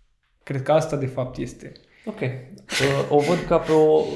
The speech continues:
Speaker 2: u-, urma o întrebare și
Speaker 1: Da.
Speaker 2: are foarte mare legătură. Am tot vorbit,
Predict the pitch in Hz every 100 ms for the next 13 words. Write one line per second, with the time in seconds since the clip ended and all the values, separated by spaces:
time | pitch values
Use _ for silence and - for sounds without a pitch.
0 | 127 147 151 151 151 156 160 160 151 135
1 | 127 139 139 - 147 143 143 135 143 143
2 | 135 135 131 135 135 135 120 123 - -
3 | - 147 185 156 170 170 165 170